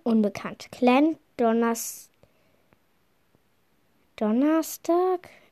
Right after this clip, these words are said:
Donnerclan wahrscheinlich. Nebelclan. Okay, ähm, Rauch-, Rauchpfote. Name Rauchpfote. Stellung Pfote. Aussehen schwarz, weiches Fell. Profil. Gefährte Windgla-,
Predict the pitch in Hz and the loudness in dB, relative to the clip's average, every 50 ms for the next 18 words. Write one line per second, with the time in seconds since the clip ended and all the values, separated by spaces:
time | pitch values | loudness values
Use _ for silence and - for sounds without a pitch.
0 | _ - 226 220 202 202 196 - - 220 208 214 220 226 - - 254 240 247 269 | _ -2 -2 0 0 -2 -4 -6 -4 -2 -2 -2 -2 -4 -4 -2 -2 0 0 0
1 | 285 - - - 240 214 202 202 196 - - - 196 190 185 196 220 - _ - | 0 -2 -4 -4 -2 -2 -2 -2 -4 -6 -6 -8 -8 -6 -8 -8 -12 -14 _ -20
2 | - - - - - - - _ _ _ _ _ _ _ _ _ _ _ _ _ | -20 -20 -20 -20 -20 -20 -20 _ _ _ _ _ _ _ _ _ _ _ _ _
3 | _ _ _ _ _ _ - - _ - - - - 262 247 233 226 - - 262 | _ _ _ _ _ _ -20 -20 _ -16 -14 -6 -2 0 2 2 0 0 0 2
4 | 254 240 240 233 226 - - - - - _ _ _ _ _ _ _ _ _ _ | 4 4 4 2 0 -4 -14 -20 -20 -20 _ _ _ _ _ _ _ _ _ _
5 | _ _ _ _ _ _ - 277 240 262 277 320 330 - - - - _ - 254 | _ _ _ _ _ _ -6 -2 2 4 4 2 2 -2 -10 -20 -20 _ -8 -4
6 | 254 240 226 220 - - - 220 185 175 - - - - 247 - - - - - | 0 0 0 0 -2 -6 -6 -6 -6 -6 -6 -8 -12 -12 -14 -14 -12 -6 -2 0
7 | - - - - - - - - - 254 240 247 285 339 359 349 294 247 226 214 | 0 2 0 -2 -4 -8 -14 -6 0 2 4 4 6 6 6 6 6 4 4 4
8 | - - - 214 208 - - 269 - - - - - 269 285 302 320 330 330 - | 0 -6 -8 -8 -8 -8 -8 -10 -8 -8 -4 0 2 2 4 4 2 2 0 -4
9 | - - 233 190 151 - - - - - - - - - - - - _ - 233 | -8 -8 -6 -6 -6 -6 -10 -12 -14 -14 -18 -20 -20 -20 -20 -20 -12 _ 0 2
10 | 226 240 247 247 - 330 320 320 330 - - - 247 233 233 240 - - - 214 | 2 2 2 2 2 2 2 2 2 -2 -4 -4 -2 -2 -2 -4 -6 -8 -6 -4
11 | 208 208 - 220 - - - - - _ _ - - 226 214 220 247 294 320 - | -4 -4 -6 -10 -10 -12 -14 -14 -16 _ _ -12 -6 -4 -2 0 0 0 -2 -4
12 | - - - - _ _ - - 233 - - 226 202 165 123 - 254 - _ _ | -8 -20 -20 -20 _ _ -12 -10 -10 -6 -4 -4 -2 -2 -4 -6 -10 -14 _ _
13 | _ _ _ _ - 254 247 - - 277 294 302 - 370 349 349 302 254 214 214 | _ _ _ _ -6 -6 -4 0 0 2 2 2 2 2 2 2 2 0 0 0
14 | - - - 208 190 | -2 -4 -4 -4 -4